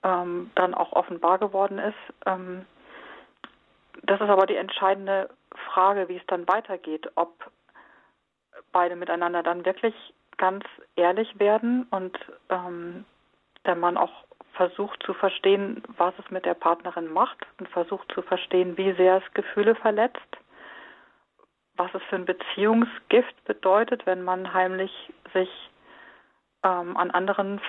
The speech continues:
Frauen Erregung und Befriedigung sucht. Also wenn der Mann da bereit ist, wirklich ehrlich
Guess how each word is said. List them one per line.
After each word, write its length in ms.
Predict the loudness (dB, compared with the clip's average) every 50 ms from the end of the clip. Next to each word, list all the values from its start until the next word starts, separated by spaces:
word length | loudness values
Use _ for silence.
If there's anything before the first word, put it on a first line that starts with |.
| 0 2
Frauen 460 | 4 4 4 4 2 -2 -6 -8 -6
Erregung 480 | -4 -4 -2 -2 -2 0 0 0 0 0
und 140 | -4 -6 -8
Befriedigung 580 | -10 -4 0 0 2 2 0 -2 -4 -6 -6 -4 0
sucht. 400 | 2 2 2 2 0 -4 -8 -8 -10 -10 -12 -16 -20 _ _ -18 -16 -14 -14 -14 -14 -16 -18 -20 -20 _ _ _ _ _ _ _ _ _
Also 200 | 2 2 2 2
wenn 260 | 2 0 0 -2 -8 -14 _ _ _ _ _ 2
der 100 | 2 2
Mann 280 | 4 2 2 0 0 0
da 200 | 2 2 2 2 0
bereit 360 | -2 -4 -4 -6 -6 -6 -8
ist, 260 | -14 -20 _ -10 -8
wirklich 380 | -8 -8 -8 -12 -18 -12 -8 -6
ehrlich 240 | -4 -4 -6 -8